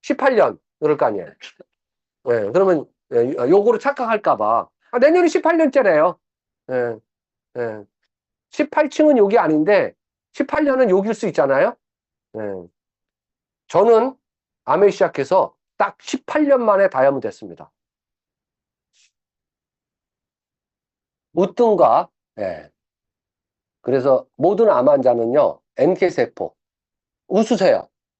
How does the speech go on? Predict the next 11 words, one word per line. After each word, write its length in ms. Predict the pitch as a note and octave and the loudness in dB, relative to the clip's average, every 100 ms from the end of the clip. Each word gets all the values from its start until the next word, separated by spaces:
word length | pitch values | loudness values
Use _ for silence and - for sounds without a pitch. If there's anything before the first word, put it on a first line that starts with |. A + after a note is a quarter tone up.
| _ _ _ _ _ _ _ _ | _ _ _ _ _ _ _ _
웃으세요. 540 | E3+ F3+ G3 D#3 G2 - _ _ _ _ _ _ _ _ | -6 -4 -4 -2 -2 -4 _ _ _ _ _ _ _ _
웃으세요. 560 | F3 F3 E3 B2+ F2 - _ _ _ | -4 -4 -4 -4 -4 -8 _ _ _
그리고 400 | - A#2+ G3 A#3+ _ _ - | -4 -2 0 -4 _ _ -14
감사하세요. 840 | - B2+ D3 D3 A2+ - F#2+ - _ _ _ _ _ _ _ _ _ _ _ _ _ _ _ _ _ _ _ _ _ | -6 -6 -4 -4 -6 -8 -18 -20 _ _ _ _ _ _ _ _ _ _ _ _ _ _ _ _ _ _ _ _ _
누가 240 | - A3 A#3 | -2 0 4
떡을 260 | C#4 C#4 | 4 4
줬을 320 | B3+ G#3 G3+ D#3+ | 2 2 0 2
때 320 | C3+ F3 - | 2 2 -2
감사한 440 | C#3 D3 D#3+ D3+ | -2 0 0 0
게 80 | C#3+ | 0
아니라 440 | C3 A#2 C#3+ A#2+ | 0 2 0 0